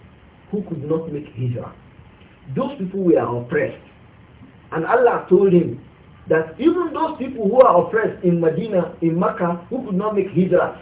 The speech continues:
if they call you, "Come and help them," you can't, there's nothing you can do. The Prophet was already in Medina. Sallallahu alayhi wa sallam. And he was being told that even those people who are oppressed in Mecca,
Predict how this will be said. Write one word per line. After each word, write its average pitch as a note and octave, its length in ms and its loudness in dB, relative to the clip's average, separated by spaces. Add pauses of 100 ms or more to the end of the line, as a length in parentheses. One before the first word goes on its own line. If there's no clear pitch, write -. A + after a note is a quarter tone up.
if G#3+ 140 -6
they A3+ 220 -2
call D4 180 6
you, C#4+ 80 0
"Come C4 200 8
and G#3+ 120 4
help A#3 160 4
them," G3+ 160 6
you G3 120 2
can't, C4 180 2
there's G#3 180 4
nothing C#4 240 4
you B3 100 -2
can F#3+ 200 2
do. F3+ 360 4 (1160)
The C#3+ 80 -10
Prophet B3+ 280 6
was D#3+ 120 6
already F#3+ 260 2
in D#3+ 80 0
Medina. B2+ 400 -4 (760)
Sallallahu D3+ 440 0
alayhi C3 100 0
wa B2 240 -2
sallam. - 220 -12 (400)
And E3+ 160 4
he F3+ 40 8
was F#3+ 220 8
being C4 260 -2
told A3 280 0
that D3+ 200 2 (180)
even D4 320 -6
those C4+ 240 0
people G#3 200 -8
who A3+ 120 2
are D#3+ 260 6
oppressed F3 400 0
in D3 160 -4
Mecca, D#3 360 -6